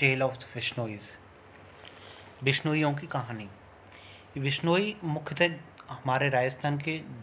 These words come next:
जालौर और सिरोही क्षेत्रों में पाए जाते हैं। ये मतलब, आ, काफ़ी अच्छे लोग होते हैं और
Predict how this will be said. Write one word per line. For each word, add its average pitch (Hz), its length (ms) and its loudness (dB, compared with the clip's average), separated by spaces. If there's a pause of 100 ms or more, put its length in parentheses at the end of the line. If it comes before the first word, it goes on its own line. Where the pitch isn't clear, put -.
जालौर 127 500 4
और 147 100 -2
सिरोही 139 440 2
क्षेत्रों 135 380 -6
में 123 140 -4
पाए 104 220 -6
जाते 107 260 -10
हैं। 143 180 -12 (2000)
ये 160 580 4 (440)
मतलब, 143 380 2 (1040)
आ, 127 460 4 (880)
काफ़ी 156 380 2 (140)
अच्छे 151 340 6
लोग 160 200 6
होते 120 260 0
हैं 120 340 -8 (1900)
और 127 360 4